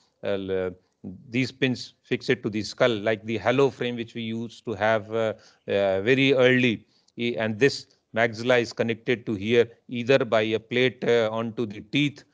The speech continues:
or through wires passed through the, through the buttress here. We prefer to do it on the, through the buttress here, because we have found that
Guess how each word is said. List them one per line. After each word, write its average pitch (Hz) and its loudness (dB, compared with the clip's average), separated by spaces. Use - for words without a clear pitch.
or 120 4
through 110 -4
wires 120 2
passed 104 -2
through 113 -6
the, 104 -4
through 104 -8
the 98 -8
buttress 123 0
here. 123 0
We 120 -4
prefer 127 0
to 120 -2
do 120 0
it 120 2
on 101 -2
the, 95 -4
through 110 -6
the 95 -4
buttress 120 0
here, 120 0
because 117 2
we 123 -2
have 135 4
found 123 -2
that 110 0